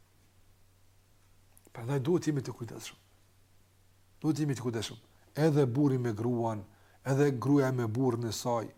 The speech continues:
edhe, edhe, edhe, edhe, ë, fëmiu me prindë të vet, vlla me vllon, miku me mikun, gjithë mes vete. Duhet kemi mendim mirë për një tjetrin.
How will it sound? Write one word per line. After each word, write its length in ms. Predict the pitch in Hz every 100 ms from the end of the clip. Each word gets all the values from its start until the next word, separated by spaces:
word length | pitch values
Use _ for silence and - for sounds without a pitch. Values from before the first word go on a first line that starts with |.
| _ - - -
edhe, 300 | 151 143 160 160
edhe, 200 | 143 160
edhe, 180 | 147 143 - - - _ - 147
edhe, 180 | 147 147 - - _ - - _ - - - - -
ë, 120 | 139 131 131 135 - - - - - - - - _ _ _ _ - - - -
fëmiu 300 | 151 175 147
me 80 | 123
prindë 320 | - 123 107
të 100 | 110
vet, 240 | 107 92 -
vlla 220 | 101 139 135
me 140 | 117
vllon, 380 | 107 117 107 104
miku 260 | 143 135
me 80 | 123
mikun, 160 | 110 110
gjithë 240 | 160 170
mes 140 | 160 147
vete. 220 | - - - _ _ _ - _ _ _ _ _ _ _ - - _ _ _ _ - _ _ - - -
Duhet 240 | 190 208 -
kemi 240 | 196 175 156
mendim 220 | 147 151
mirë 160 | 180 151
për 80 |
një 80 | 151
tjetrin. 240 | 156 139